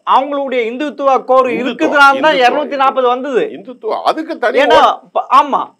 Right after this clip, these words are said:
Speaker 1: இப்ப
Speaker 2: சார்.
Speaker 1: வேணும் சார், இப்ப வேணும்னாலும் சைலண்டா இருக்கலாம்.
Speaker 2: அதாவது
Speaker 1: ஏ-
Speaker 2: இந்துத்துவா என்பது திராவிடத்துவா மாதிரி ஒரு கோர் அஜெண்டா.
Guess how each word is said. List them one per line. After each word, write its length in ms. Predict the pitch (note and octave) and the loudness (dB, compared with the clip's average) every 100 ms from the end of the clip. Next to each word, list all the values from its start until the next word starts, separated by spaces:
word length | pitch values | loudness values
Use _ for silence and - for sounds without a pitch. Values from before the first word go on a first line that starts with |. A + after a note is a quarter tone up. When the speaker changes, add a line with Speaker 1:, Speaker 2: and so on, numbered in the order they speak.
| _ _ _ | _ _ _
Speaker 1:
இப்ப 320 | G3 - D#4 | -8 -2 2
Speaker 2:
சார். 200 | D4 A3 | 6 4
Speaker 1:
வேணும் 260 | - - C#4 | 2 -6 -6
சார், 180 | - C4 | -2 0
இப்ப 320 | A#3 F#3+ C#4+ | -2 0 2
வேணும்னாலும் 640 | C4+ D4 C#4 C4+ C#4+ D4 C#4 | 4 2 0 -2 0 -2 -4
சைலண்டா 480 | B3 C4 A#3 A#3 | -2 -2 -2 0
இருக்கலாம். 440 | G#3+ A3 G#3 D#3+ - | 0 0 -2 -2 -8
Speaker 2:
அதாவது 460 | - A2 C3+ B2 G2+ G2 A2 F2 | -16 -10 -8 -10 -14 -16 -18 -20
Speaker 1:
ஏ- 40 | A2+ | -16
Speaker 2:
இந்துத்துவா 640 | E3 - - C#3 B2+ B2 | -12 -12 -12 -10 -8 -8
என்பது 560 | G#2+ G#2+ G#2 E2 D2+ D2 _ _ _ _ _ _ _ - | -10 -14 -16 -16 -18 -20 _ _ _ _ _ _ _ -12
திராவிடத்துவா 880 | G2+ C3 E3+ F3+ D#3+ _ B2+ A2+ F#2+ | -4 -2 -2 -6 -12 _ -10 -10 -10
மாதிரி 260 | G2 D3+ | -14 -14
ஒரு 260 | C3+ G#2+ G#2+ _ | -12 -14 -16 _
கோர் 320 | C3+ D3+ D#3 | -8 -6 -6
அஜெண்டா. 440 | A#2 F2 F2 D#2+ | -8 -10 -18 -18